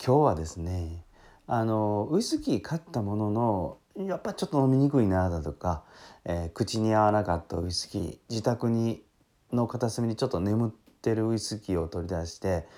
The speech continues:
一手間加えるだけで、意外に美味しいよな、これとか、飲みやすくなったような、クイッていけるね、美味しく飲むウイスキーの飲み方、一手間加えるだけ、それを紹介したいなと思います。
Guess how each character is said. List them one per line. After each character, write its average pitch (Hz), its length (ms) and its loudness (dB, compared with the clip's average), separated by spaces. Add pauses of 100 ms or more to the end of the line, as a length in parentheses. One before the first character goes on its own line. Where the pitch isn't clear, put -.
(680)
一 - 180 0
手 143 80 0
間 101 140 2
加 92 220 0
え - 20 0
る 82 80 -4
だ 76 140 -6
け 78 100 -10
で、 80 240 -8 (720)
意 147 80 2
外 175 220 2
に 170 80 4
美 165 60 6
味 160 80 4
し - 120 -2
い 143 40 2
よ 101 80 4
な、 78 120 -2
こ 80 140 -8
れ 80 100 -6
と - 220 -12
か、 - 220 -10 (520)
飲 120 160 4
み 135 60 6
や 139 100 4
す 139 100 -4
く 135 120 2
な 92 100 4
っ 80 100 -4
た 87 120 -4
よ 80 100 -2
う 80 40 -2
な、 87 260 -2 (400)
ク 156 100 4
イ 165 40 6
ッ 160 60 -10
て - 220 -4
い 85 80 0
け 87 140 0
る 85 80 -2
ね、 92 240 -4 (480)
美 135 60 2
味 156 80 2
し 165 160 -4
く - 80 0
飲 113 80 2
む 92 280 0
ウ 110 60 4
イ 110 40 0
ス - 140 -8
キ 98 120 -4
ー 85 40 0
の 80 140 -2
飲 82 200 -2
み 90 120 -2
方、 90 400 -4 (960)
一 - 180 -6
手 123 140 -2
間 104 140 0
加 113 220 -4
え 113 40 -2
る 113 80 -4
だ 110 120 -4
け、 - 280 -8 (100)
そ - 160 0
れ 151 60 6
を 147 80 4
紹 139 180 2
介 127 180 0
し - 60 -8
た 110 120 -2
い 90 40 0
な 87 160 -2
と 80 140 -10
思 78 160 -4
い - 20 -4
ま 85 240 -2
す。 - 240 -10